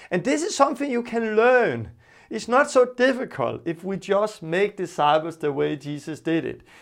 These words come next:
We learn by doing. And, uh, but again, you saw that this continued. So it was not like if there was a sick person who came to Jerusalem just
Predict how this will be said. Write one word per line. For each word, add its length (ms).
We 160
learn 360
by 180
doing. 420
And, 220
uh, 420
but 160
again, 240
you 120
saw 340
that 200
this 440
continued. 960
So 160
it 140
was 180
not 260
like 260
if 200
there 120
was 260
a 80
sick 320
person 640
who 120
came 640
to 220
Jerusalem 800
just 480